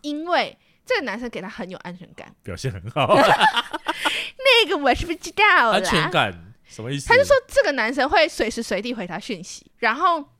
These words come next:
Speaker 1: 这个男生呢也会一直报备自己的行程，就说他是自然而然，不是女生要求，他这，这个男生就会说：“哦，我现在要干嘛干嘛，我现在要干嘛干嘛。”就是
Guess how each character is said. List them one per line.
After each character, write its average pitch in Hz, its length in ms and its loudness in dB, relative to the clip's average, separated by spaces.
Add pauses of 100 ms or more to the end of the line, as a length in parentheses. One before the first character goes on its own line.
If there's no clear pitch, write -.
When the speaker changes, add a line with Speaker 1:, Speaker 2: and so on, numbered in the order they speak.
(120)
Speaker 1:
这 440 160 4
个 302 80 2
男 196 200 -4
生 233 240 -6
呢 226 160 -6
也 196 140 -6
会 262 260 0 (140)
一 392 100 -4
直 - 140 -12
报 277 160 2
备 202 160 -4
自 214 80 -18
己 170 80 -10
的 - 60 -14
行 165 240 -16
程， - 160 -16 (420)
就 254 100 -18
说 233 200 -2 (140)
他 381 100 0
是 480 120 -8
自 359 100 -6
然 247 140 2
而 190 120 -8
然， 180 140 -6
不 240 80 -8
是 262 60 -6
女 226 140 -6
生 196 80 -12
要 175 160 -8
求， - 140 -16
他 214 180 -8
这， 277 200 -6 (140)
这 302 100 -6
个 285 60 0
男 208 120 -6
生 196 100 -12
就 196 80 -10
会 208 60 -8
说 214 200 -8
：“哦， 254 140 2 (200)
我 202 80 -10
现 233 100 -6
在 220 40 -2
要 220 60 -6
干 220 140 -8
嘛 156 100 -16
干 165 80 -16
嘛， 131 120 -16
我 110 120 -14
现 226 120 -8
在 202 60 -2
要 175 80 -4
干 170 100 -14
嘛 - 80 -20
干 180 100 -20
嘛。” - 140 -20 (180)
就 359 100 -10
是 415 140 -4